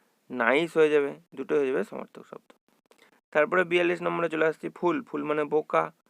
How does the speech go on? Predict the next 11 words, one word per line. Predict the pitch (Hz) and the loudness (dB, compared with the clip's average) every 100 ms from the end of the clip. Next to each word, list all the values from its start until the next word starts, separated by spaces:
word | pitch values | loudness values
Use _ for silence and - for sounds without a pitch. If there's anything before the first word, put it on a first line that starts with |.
| _ _ _ _ | _ _ _ _
তাহলে | 131 127 | -6 0
ডাল | 127 127 147 160 | 4 6 6 6
হয়ে | 160 | 6
যাবে, | 151 151 | 4 4
ডাল | 143 143 | 4 4
মানে | 147 147 | 2 -2
বোকা। | 139 135 143 147 - _ _ _ - | -4 -4 -4 -6 -8 _ _ _ -20
স্টুপিড, | - 185 - 190 139 | -10 -8 -2 -2 -4
স্টুপিড | - 160 175 165 | -12 -10 -8 -4
মানেও | 156 156 147 | 0 0 -2
বোকা, | 139 - | -6 -10